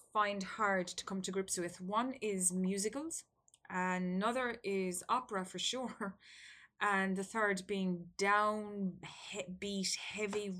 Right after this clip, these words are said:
rock style. I thought classical music had seen its day with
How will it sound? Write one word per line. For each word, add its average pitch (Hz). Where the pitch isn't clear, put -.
rock 196
style. 160
I 320
thought 330
classical 233
music 202
had 185
seen 208
its 190
day 196
with 175